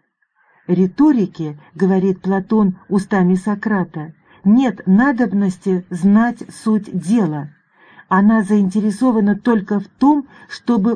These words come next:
убедить, что незнающие знают больше, чем знающие". Платон осуждал софистов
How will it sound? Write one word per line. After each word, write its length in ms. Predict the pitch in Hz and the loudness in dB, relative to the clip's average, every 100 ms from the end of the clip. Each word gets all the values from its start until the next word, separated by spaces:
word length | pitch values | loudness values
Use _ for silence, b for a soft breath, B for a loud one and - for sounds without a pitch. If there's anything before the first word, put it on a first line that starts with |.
| - | -2
убедить, 920 | 247 202 277 - 240 190 - - _ _ B B | -2 2 0 0 -4 -4 -6 -20 _ _ B B
что 240 | - 220 | -6 0
незнающие 1120 | 202 214 202 269 311 233 156 - - 160 143 147 b b | 4 2 2 0 2 0 -2 -8 -12 -10 -12 -14 b b
знают 500 | 175 165 220 180 151 | -2 2 4 2 0
больше, 680 | 147 190 302 262 - 151 147 B | -2 2 2 2 -4 -10 -10 B
чем 300 | - 202 208 | -2 0 0
знающие". 920 | 190 202 196 156 147 - - 147 143 - _ _ _ _ _ _ _ _ _ _ | 0 2 2 0 -6 -12 -10 -10 -10 -16 _ _ _ _ _ _ _ _ _ _
Платон 560 | 190 175 175 262 294 233 b b | -2 -2 2 2 2 -2 b b
осуждал 680 | 214 240 277 254 196 247 202 | -4 0 0 0 0 -2 -2
софистов 680 | - - 190 226 202 - 190 | -6 -6 -4 -2 -4 -4 -6